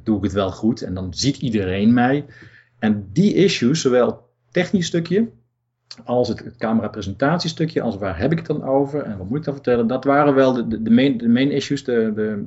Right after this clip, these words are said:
de hoofdzaken die ik telkens weer, eh, als gemene deler zag terugkomen, waarvan ik dacht, ja, daar kan ik mee helpen.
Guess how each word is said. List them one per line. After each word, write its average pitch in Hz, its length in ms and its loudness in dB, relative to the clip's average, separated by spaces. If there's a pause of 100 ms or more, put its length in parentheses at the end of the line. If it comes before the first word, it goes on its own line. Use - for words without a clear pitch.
de 107 120 -6
hoofdzaken 131 580 2 (500)
die 120 180 -4
ik 117 120 -4
telkens 120 400 0
weer, 113 500 0
eh, 110 100 -4
als - 120 -8
gemene 117 380 4
deler 110 280 2
zag 110 160 -6
terugkomen, 104 560 -6
waarvan 120 200 -2
ik 95 60 -6
dacht, 92 120 -10
ja, 107 120 -4
daar 135 260 0
kan 90 200 -4
ik 82 80 -12
mee 98 180 -16
helpen. 117 420 -8